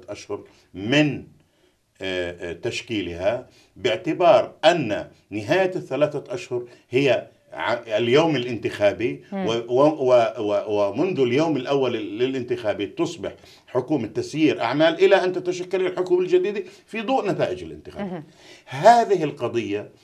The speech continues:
Speaker 1: أنا لم أرى أنها حسمت، بمعنى أو بآخر. أنا أريد أن أصل،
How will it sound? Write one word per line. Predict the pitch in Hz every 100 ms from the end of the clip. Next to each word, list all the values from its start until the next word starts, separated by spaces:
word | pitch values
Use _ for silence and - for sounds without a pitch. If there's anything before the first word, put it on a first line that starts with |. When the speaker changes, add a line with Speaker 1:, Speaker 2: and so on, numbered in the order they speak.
| _ _ 175
Speaker 1:
أنا | 196 190
لم | 165 202 226
أرى | - 151 104
أنها | 107 90 80
حسمت، | - - - - _ _ _ _ _ _ -
بمعنى | 107 160 180 123
أو | 98 92
بآخر. | 73 76 - 76 - _ _ -
أنا | 123 123
أريد | 147 151
أن | 113
أصل، | - 131 - 69